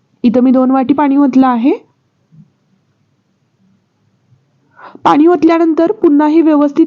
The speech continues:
परतवून घ्यायचं आहे आणि मग ह्याच्यामध्ये चवीनुसार मीठ टाकायचं आहे आणि त्याचबरोबर बारीक चिरलेली कोथिंबीर टाकायची आहे.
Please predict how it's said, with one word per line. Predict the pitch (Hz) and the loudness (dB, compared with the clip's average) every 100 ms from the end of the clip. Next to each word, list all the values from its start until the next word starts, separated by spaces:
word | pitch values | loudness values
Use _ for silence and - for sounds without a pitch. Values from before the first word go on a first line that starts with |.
| - | -2
परतवून | 285 226 269 269 | -4 -2 -2 0
घ्यायचं | 285 269 247 254 | 0 0 0 -2
आहे | 247 294 480 - _ _ _ _ _ _ _ _ _ _ _ _ _ _ _ - - - | -2 -2 -6 -10 _ _ _ _ _ _ _ _ _ _ _ _ _ _ _ -20 -20 -10
आणि | 277 302 | -4 -2
मग | 320 359 | 0 0
ह्याच्यामध्ये | 381 - 311 320 254 277 392 _ - | 0 0 -2 -2 0 -2 -4 _ -4
चवीनुसार | 277 277 285 294 285 | 0 2 0 0 0
मीठ | 285 294 330 | 0 0 -4
टाकायचं | 311 302 294 302 | -4 -2 -2 0
आहे | 294 269 339 480 - - | 0 0 -2 -2 -10 -6
आणि | 254 277 | -2 0
त्याचबरोबर | 311 320 339 277 269 349 | -2 -2 -2 -2 -2 -2
बारीक | 285 247 240 | -2 -2 -2
चिरलेली | 269 240 240 233 | -2 0 2 2
कोथिंबीर | 320 392 381 339 302 | 0 -2 0 0 0
टाकायची | 226 220 214 202 208 | -2 -2 -2 -2 -2
आहे. | 196 190 | -2 -2